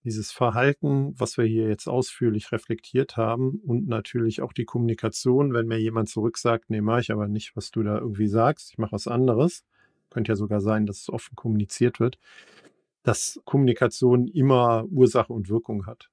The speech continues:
Also das wird auch zum Teil das Resultat aus meiner Kommunikation sein. Und ich glaube, das wär so der Punkt, die Art oder der Teil von Selbstreflexion, wo ich als Product Ownerin anfangen würde.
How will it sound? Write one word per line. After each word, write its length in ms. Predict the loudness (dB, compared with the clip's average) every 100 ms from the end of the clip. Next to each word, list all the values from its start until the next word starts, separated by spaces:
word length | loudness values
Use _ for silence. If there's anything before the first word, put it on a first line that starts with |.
| _
Also 400 | -4 -2 0 -2 -6 _ _ _
das 260 | -8 -4
wird 220 | 4 4 4
auch 180 | -6
zum 260 | -6 -4 -4
Teil 280 | 0 2 2
das 220 | 0 -2
Resultat 760 | -4 -4 -2 2 6 4 2 -8
aus 260 | -8 -6 -2
meiner 320 | 0 0 -2
Kommunikation 840 | -4 -6 -6 -8 -16 -12 -12 -10
sein. 340 | -10 -12 -12 -8
Und 180 | -6
ich 220 | -6 -10 -2
glaube, 420 | 0 4 4 4
das 240 | 0 0
wär 160 | 0 2
so 80 | 2
der 160 | 0
Punkt, 480 | -2 -2 0 0 -4 _ -20 -20 -20 -20 _ _ _ 0
die 140 | 2
Art 480 | 4 4 2 -4 -12
oder 240 | -4 -2 2
der 480 | 4 6 4 2 -2
Teil 300 | -2 0 0
von 180 | 0 0
Selbstreflexion, 880 | 0 -2 -2 -2 -4 -8 -4 -2
wo 140 | 0 -2
ich 100 | -2
als 140 | -10
Product 400 | -4 2 2 2
Ownerin 340 | -2 -2 -2 -4
anfangen 600 | -4 -4 -4 -8 -8 -10
würde. 480 | -8 -6 -6 -8